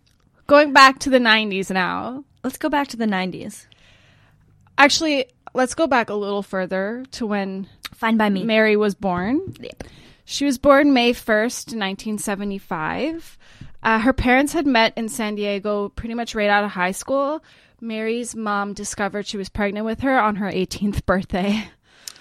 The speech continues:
Speaker 1: So they immediately got married.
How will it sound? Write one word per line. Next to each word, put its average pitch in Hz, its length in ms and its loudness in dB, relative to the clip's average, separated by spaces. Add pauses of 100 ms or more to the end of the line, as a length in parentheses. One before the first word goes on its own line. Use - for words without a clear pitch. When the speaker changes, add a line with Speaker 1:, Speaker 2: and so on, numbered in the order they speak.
(680)
Speaker 1:
So 240 580 0 (600)
they 254 160 8
immediately 262 440 0
got 233 220 2
married. 226 580 -2